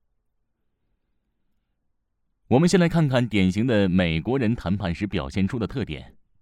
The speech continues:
然后在接下来的小节里，我们再看看非美国人谈判者的特点。美国人与人交流时喜欢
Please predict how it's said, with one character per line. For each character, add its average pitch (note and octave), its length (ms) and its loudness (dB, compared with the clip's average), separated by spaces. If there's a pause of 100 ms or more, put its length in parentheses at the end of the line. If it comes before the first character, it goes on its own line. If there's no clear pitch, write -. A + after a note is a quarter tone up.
然 B2 180 2
后 C#3+ 160 -2
在 A#2+ 180 -4
接 D#3 180 -6
下 C#3+ 100 -4
来 G#2 100 -4
的 A2+ 80 -4
小 D#2+ 180 -4
节 G#2 140 -6
里， C2+ 260 -8 (300)
我 G2 120 0
们 A#2+ 120 0
再 C#3+ 220 -2
看 G2 200 -4
看 D#2+ 180 -6 (180)
非 F#3 400 -2
美 F2+ 320 -2
国 F#2 160 -4
人 E2 200 -2
谈 F2+ 300 -4
判 D#2+ 240 -8
者 D2+ 120 -8
的 C#2+ 80 -12
特 D2 200 -10
点。 C#2+ 200 -14 (1700)
美 A2+ 320 2
国 A#2+ 160 0
人 G#2 240 2 (120)
与 G#2+ 200 0
人 G2+ 240 0
交 C#3+ 240 -4
流 G2+ 160 -2
时 F2 220 -8
喜 D2+ 240 -12
欢 G2 300 -4